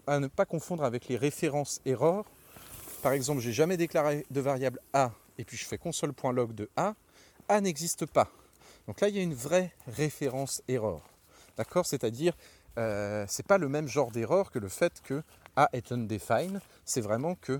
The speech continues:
A n'existe tout simplement pas. Undefined, c'est une valeur qui représente le fait que le programme ne sait pas la, la valeur. Donc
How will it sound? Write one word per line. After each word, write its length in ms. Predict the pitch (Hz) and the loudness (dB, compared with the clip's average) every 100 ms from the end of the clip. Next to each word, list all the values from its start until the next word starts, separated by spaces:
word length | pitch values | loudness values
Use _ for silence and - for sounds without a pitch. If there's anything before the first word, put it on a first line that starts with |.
| 156 - | -2 2
A 200 | 147 - | 2 2
n'existe 500 | 135 135 117 175 - | -4 -4 -4 -6 -8
tout 120 | - 170 | -10 -4
simplement 420 | 139 - 120 95 | -4 -4 -6 -4
pas. 180 | 85 - | -6 -4
Undefined, 520 | 127 127 117 - 220 | -2 0 -2 2 2
c'est 200 | - 127 - - | 2 -6 -8 -6
une 140 | 175 | -4
valeur 520 | 143 127 101 110 170 - - - - | 2 2 4 2 0 -4 -20 -20 -16
qui 120 | - | -4
représente 540 | 135 135 - 113 131 - | 0 0 -2 -4 -6 -8
le 60 | |
fait 200 | 110 131 | -6 -8
que 100 | - | -6
le 100 | 113 | -6
programme 500 | 101 - 95 107 127 135 _ - - - - - - | -6 -8 -2 -2 -2 -12 _ -20 -20 -20 -20 -20 -12
ne 120 | 127 123 | -8 -4
sait 180 | - | -4
pas 200 | - 151 | 2 4
la, 120 | 117 101 - | 4 0 -2
la 120 | 110 | -2
valeur. 420 | 98 87 73 - - - _ _ - - | -2 -4 -6 -12 -20 -20 _ _ -20 -20
Donc 100 | - | -12